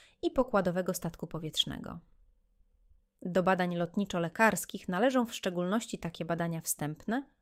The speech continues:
okresowe i okolicznościowe jak badania dla klasy jeden, czyli dla pilotów samolotowych zawodowych, liniowych, pilotów samolotowych w załodze wieloosobowej, pilotów śmigłowcowych zawodowych, liniowych,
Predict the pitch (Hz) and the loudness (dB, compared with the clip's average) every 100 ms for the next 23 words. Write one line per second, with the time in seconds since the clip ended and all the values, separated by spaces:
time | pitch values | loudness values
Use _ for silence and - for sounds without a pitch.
0 | - 175 - 165 - 151 214 294 _ - | -8 -6 -4 -6 -4 -2 -2 -2 _ -20
1 | - - - 302 285 254 226 220 196 - | -20 -6 2 2 6 4 4 0 0 -2
2 | 160 143 143 76 160 - _ _ _ _ | -6 -6 -8 -8 -12 -18 _ _ _ _
3 | _ _ _ _ _ _ - 180 180 220 | _ _ _ _ _ _ -4 4 6 6
4 | 320 302 240 214 214 196 - 196 160 143 | 6 6 4 4 4 4 2 0 -2 -2
5 | - 175 - _ _ _ _ - 175 165 | -6 -8 -12 _ _ _ _ -6 -6 -4
6 | 160 160 156 - _ _ _ 269 262 226 | -2 -2 -2 -8 _ _ _ 6 8 6
7 | 175 - 165 160 156 160 160 165 165 190 | 0 -2 -2 -4 -4 -6 -4 -2 0 2
8 | 240 254 262 - - 220 190 160 156 165 | 2 2 0 -4 -2 2 2 0 -4 -10
9 | - _ _ _ _ _ _ - 220 196 | -12 _ _ _ _ _ _ 6 6 6
10 | - 180 170 170 220 254 247 208 196 185 | -2 -2 -2 0 0 2 0 4 4 4
11 | 170 170 160 160 160 156 151 156 - _ | 2 0 0 -2 -4 -6 -6 -10 -14 _
12 | _ _ - 208 196 190 - 254 277 240 | _ _ 0 4 4 2 0 4 6 6
13 | - 185 170 170 165 165 165 175 226 - | 4 -2 -4 -4 -4 -2 -2 -2 -6 -4
14 | 240 254 214 156 165 - | 4 6 6 4 -2 -8